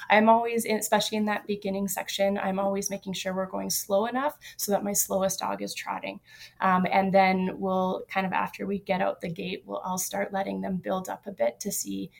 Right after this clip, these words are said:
you know, how, how fast are they able to go on that, because, <coughs> sorry,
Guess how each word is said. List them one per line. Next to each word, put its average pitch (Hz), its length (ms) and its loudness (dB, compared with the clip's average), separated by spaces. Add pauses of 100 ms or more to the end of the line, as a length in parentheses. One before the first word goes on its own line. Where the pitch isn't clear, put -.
(160)
you 196 60 -10
know, 190 120 -4
how, 196 300 0 (120)
how 196 260 -4
fast 190 420 2
are 202 120 10
they 208 480 6
able 208 220 6
to 202 100 -2
go 185 120 -2
on 180 180 4
that, - 160 -6
because, 220 280 2 (920)
<coughs> - 340 8
sorry, 202 360 2